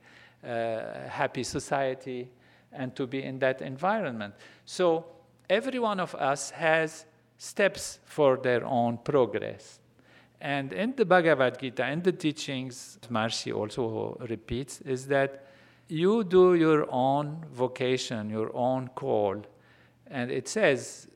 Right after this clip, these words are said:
taking one's own dharma is best for oneself. Trying to take the dharma of another, even if it is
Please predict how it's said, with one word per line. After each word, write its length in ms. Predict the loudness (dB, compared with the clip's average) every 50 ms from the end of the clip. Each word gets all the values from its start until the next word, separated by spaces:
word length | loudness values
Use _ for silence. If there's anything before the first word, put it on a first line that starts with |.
| _ _ -12 _
taking 380 | 0 0 0 0 -2 -6 -6 -2
one's 440 | 0 2 2 2 2 -2 -6 -8 -8
own 240 | -6 -4 -4 -6 -6
dharma 640 | -6 -2 0 0 0 0 -2 -4 -4 -4 -6 -8 -8
is 240 | -6 -6 -6 -6 -10
best 500 | -6 0 2 2 2 2 -2 -8 -8 -10
for 240 | -6 -4 -4 -2 -2
oneself. 800 | -4 -4 -6 -6 -10 -8 -6 -4 -4 -4 -6 -8 -12 -18 -20 -20 _ _ _ _ _ _ _ _ _ _ _ _ _ _ _ _ _ _ -8
Trying 500 | -4 -2 -2 -2 -2 -4 -6 -6 -8 -8 -4
to 120 | -2 -2 -2
take 540 | -2 0 0 0 2 0 -2 -4 -6 -4
the 100 | -4 -4
dharma 600 | -2 -2 0 2 2 2 2 2 -2 -2 -4 -2 -2
of 200 | -4 -4 -4 -4
another, 720 | -6 -4 -2 2 2 2 2 2 0 -2 -2 -2 -4 -8 -12 -18 _ _ _ _ -8
even 640 | -8 -6 -4 -6 -4 -4 -2 -2 -2 -4 -4 -6 -6
if 180 | -8 -8 -6
it 260 | -6 -4 -4 -4 -2 -2
is 520 | -2 -2 -2 -4 -10 -14 -16 -16 -18 -20